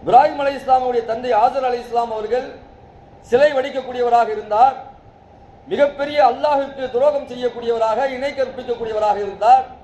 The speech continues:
அவருடைய குடும்பத்திலிருந்து வந்தவர்கள் தான் இப்ராஹிம் அலைஹிஸ்ஸலாம் அவர்கள். இப்ராஹிம் அலைஹிஸ்ஸலாம் அவர்கள் தன்னுடைய தந்தையிடத்தில் இந்த ஏகத்துவ கொள்கை எடுத்து சொல்லும் போது, "உனக்கு அறிவில்ல, உனக்கு அது தெரியாது, உனக்கு இது தெரியாது, நீ எல்லாம் வணங்கக்கூடிய இறைவன்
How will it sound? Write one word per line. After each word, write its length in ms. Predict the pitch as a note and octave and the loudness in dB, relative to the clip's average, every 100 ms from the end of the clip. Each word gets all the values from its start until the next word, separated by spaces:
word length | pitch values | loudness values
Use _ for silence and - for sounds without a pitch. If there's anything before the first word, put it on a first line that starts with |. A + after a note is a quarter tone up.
| - - - - _ | -20 -20 -20 -20 _
அவருடைய 400 | - C4 D#4 D4 | 0 0 0 -6
குடும்பத்திலிருந்து 560 | A#3+ D4+ D#4 D4 D4 C#4 | -8 -4 -4 -4 -6 -4
வந்தவர்கள் 420 | C4 C4+ B3+ B3+ | -2 -2 -2 0
தான் 160 | C#4 C#4 | -2 -2
இப்ராஹிம் 360 | B3+ C4 B3+ | -2 -2 -2
அலைஹிஸ்ஸலாம் 400 | B3 A#3+ - A#3 | -6 -6 -2 0
அவர்கள். 340 | A3 G#3 A#3+ C4 - - - - - - - - | -2 -4 -4 -6 -14 -20 -20 -20 -20 -20 -20 -6
இப்ராஹிம் 320 | F#3 D4 D#4+ D#4 | 2 4 4 0
அலைஹிஸ்ஸலாம் 360 | D4+ C#4 D4 | -2 -2 -2
அவர்கள் 160 | C#4+ C#4+ | -2 -4
தன்னுடைய 320 | C4+ C4 B3 | -4 -6 -4
தந்தையிடத்தில் 580 | A#3+ C4 D4 C#4 C4+ B3+ | -4 -2 -4 -4 -4 -2
இந்த 60 | |
ஏகத்துவ 420 | A3+ C4 D4 C#4+ C4+ | 0 2 0 0 -4
கொள்கை 280 | B3 B3+ | -4 -2
எடுத்து 240 | B3 B3+ - | -2 -2 -6
சொல்லும் 240 | B3+ C4 B3+ | -8 -6 -4
போது, 180 | B3+ C4 | -2 -2
"உனக்கு 220 | B3+ A3 | -2 0
அறிவில்ல, 440 | B3 C#4+ B3+ A3+ B3+ A#3 - - - - - - - - - - - | -2 -4 -6 0 4 4 2 -10 -20 -20 -20 -20 -20 -20 -20 -20 -8
உனக்கு 240 | - B3 B3 | 0 2 4
அது 200 | B3 D#4 | 2 -2
தெரியாது, 440 | C#4+ C4 B3+ C#4 | -2 4 4 4
உனக்கு 220 | C#4 C4+ | 0 -4
இது 160 | C4 D4+ | -8 -6
தெரியாது, 680 | C4+ B3+ A#3+ A3+ C4+ G#3+ F#3 - - - | -2 4 4 4 0 -2 -4 -18 -20 -10
நீ 80 | G3+ | -4
எல்லாம் 320 | C4+ D4+ C#4+ | -2 0 0
வணங்கக்கூடிய 480 | C#4 C#4+ C#4+ C4+ B3+ | -2 -4 -6 0 0
இறைவன் 340 | B3+ C#4 B3+ | 2 -2 -4